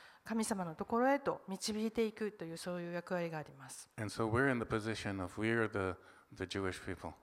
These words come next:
Speaker 1: だから私たちはそのユダヤの人たちのポジションにいると言ってもいいと思うんですけれども。
Speaker 2: And the, and Haman is like Satan.
Speaker 1: そしてハマンがサタン。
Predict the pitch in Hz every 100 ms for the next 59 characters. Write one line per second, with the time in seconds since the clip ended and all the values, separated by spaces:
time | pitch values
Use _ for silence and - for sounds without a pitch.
0 | _ _ - 214 220 196 185 220 - 226
1 | 190 185 190 175 170 - - 220 233 226
2 | 180 170 160 165 - 185 170 165 165 160
3 | 165 180 185 160 160 165 - - 185 185
4 | 165 165 165 156 160 165 156 160 151 156
5 | 160 156 165 202 202 165 127 107 104 98
6 | 104 - 110 104 98 95 - 110 98 92
7 | 113 107 98 95 - - - 101 90 90
8 | 90 - 110 98 - 87 _ - - -
9 | 185 - 175 220 190 170 175 254 254 -
10 | - - - - 147